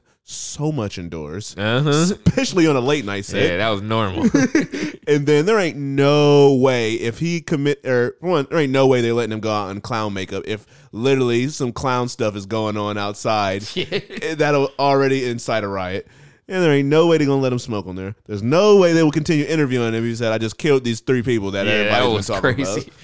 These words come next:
Speaker 1: So,
Speaker 2: If
Speaker 1: I
Speaker 2: I
Speaker 1: mean,
Speaker 2: couldn't tell if that was some performance art or
Speaker 1: either way, if you joking about that, they ain't gonna let y'all do that now. Even though they be showing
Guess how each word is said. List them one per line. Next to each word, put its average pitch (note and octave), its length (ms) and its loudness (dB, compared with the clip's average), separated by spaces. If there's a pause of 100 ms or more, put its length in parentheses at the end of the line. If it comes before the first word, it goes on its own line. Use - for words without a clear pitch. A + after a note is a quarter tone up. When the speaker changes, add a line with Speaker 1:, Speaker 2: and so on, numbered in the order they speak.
(260)
Speaker 1:
So, F#2+ 200 -6
Speaker 2:
If F#2 60 -4
Speaker 1:
I G2 140 -2
Speaker 2:
I G#2+ 80 -4
Speaker 1:
mean, G2+ 80 -6
Speaker 2:
couldn't G2 180 -8
tell A2 280 -2
if G2 40 -4
that G2+ 140 -2
was F2+ 200 -8
some E2 200 -16
performance C3 680 -8
art B2+ 440 0
or G2+ 360 -2 (120)
Speaker 1:
either B2+ 280 2
way, A2 300 2
if G#2 100 -4
you E3 120 2
joking C#3+ 300 2
about A2 180 0
that, G#2+ 180 -2
they C#3 160 0
ain't C#3 80 0
gonna A2+ 180 0
let A#2+ 200 0
y'all G2+ 160 0
do F#2+ 180 -4
that E2+ 140 -6
now. F#2 200 -6
Even B2 220 -4
though B2 320 0 (460)
they A#2+ 80 -4
be B2 100 -2
showing A2 420 0